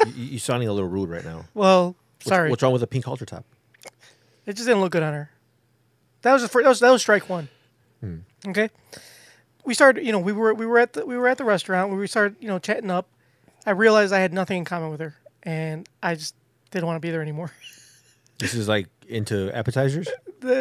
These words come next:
Speaker 2: uh, let's say main course. Okay. After, after the, after the, <laughs> the Cheddar Bay biscuits are all gone, you know, but I'm not gonna be rude. I'm gonna be like, "All right, it's time for me to go."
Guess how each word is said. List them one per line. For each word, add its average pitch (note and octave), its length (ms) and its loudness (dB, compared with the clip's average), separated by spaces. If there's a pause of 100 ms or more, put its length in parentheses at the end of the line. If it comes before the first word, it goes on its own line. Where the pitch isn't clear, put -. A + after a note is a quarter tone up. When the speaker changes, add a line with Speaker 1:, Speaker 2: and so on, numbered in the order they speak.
(240)
Speaker 2:
uh, C#4+ 220 0
let's C4+ 120 -8
say C#4 80 -2
main F#3+ 180 -4
course. F3 340 -8 (1200)
Okay. G#3 240 2 (380)
After, A#3+ 380 4
after B3 280 2
the, G3+ 100 -8 (180)
after A#3+ 240 0
the, B3+ 460 2
<laughs> - 20 -
the B3 140 -10
Cheddar B3 180 6
Bay A3+ 140 8
biscuits G3 340 -2
are G3 60 0
all A3 100 4
gone, F#3 320 4 (840)
you G3+ 140 -2
know, G#3 200 0
but D#4 100 8
I'm D#4+ 60 10
not F#4 80 4
gonna A#3 120 4
be E3+ 100 -2
rude. F#3 240 2
I'm E3+ 80 2
gonna F3+ 200 0
be F3 80 0
like, F3+ 100 6
"All F#3+ 40 6
right, G3 100 4
it's F3 180 -4
time F#3+ 180 0
for F#3 80 -10
me F#3 80 -4
to F#3 80 -4
go." F#3 280 -2